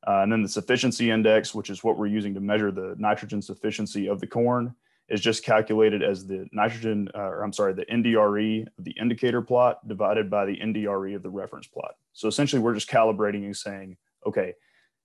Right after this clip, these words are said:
how much reflectance are we getting out of our reference plot, and what percentage of that are we getting out of the indicator plot?"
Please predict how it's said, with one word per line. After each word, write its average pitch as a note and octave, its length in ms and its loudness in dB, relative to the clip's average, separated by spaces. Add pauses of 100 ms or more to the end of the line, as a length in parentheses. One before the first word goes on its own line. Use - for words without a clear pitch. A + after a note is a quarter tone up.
how A#2+ 140 4
much - 440 0 (380)
reflectance A2 500 2
are A2 60 2
we G2+ 120 0
getting G#2 240 0
out G#2 100 2
of G2+ 60 2
our F#2+ 100 2
reference G#2+ 360 0
plot, A2+ 420 0 (400)
and G2 160 -8
what A#2+ 180 0
percentage G#2+ 420 -2
of G2 80 -4
that G2 340 -2 (240)
are G#2+ 60 0
we G#2+ 100 0
getting G#2 280 2
out G2 100 0
of F#2+ 60 -2
the F#2 80 -8
indicator - 440 -8
plot?" - 340 -8